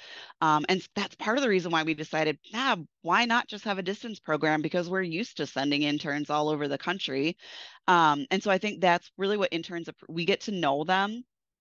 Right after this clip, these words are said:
We get to know their career goals, and we make sure that the internship fits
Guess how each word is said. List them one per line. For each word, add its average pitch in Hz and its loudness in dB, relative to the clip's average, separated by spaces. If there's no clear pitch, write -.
We 175 0
get 190 0
to 190 -6
know 147 -2
their 160 0
career 151 -2
goals, 175 -2
and 170 -2
we 170 0
make 170 2
sure 156 -2
that 170 -2
the 160 -6
internship 160 -4
fits - -4